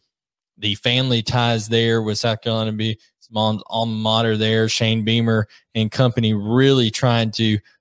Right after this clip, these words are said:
put the full court press on. But now Georgia football players, former football players like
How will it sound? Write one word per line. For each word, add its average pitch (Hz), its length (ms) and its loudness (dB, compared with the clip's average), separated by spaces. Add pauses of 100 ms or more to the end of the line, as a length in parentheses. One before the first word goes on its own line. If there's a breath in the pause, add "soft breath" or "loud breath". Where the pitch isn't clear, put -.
(100)
put 131 160 -2
the 110 80 -10
full 117 200 2
court 123 360 0
press 117 240 2
on. 113 160 0
But 107 100 0
now 117 160 2
Georgia 117 460 0
football 127 540 0
players, 123 420 0
former 131 600 0
football 127 340 0
players 120 440 0
like 110 200 0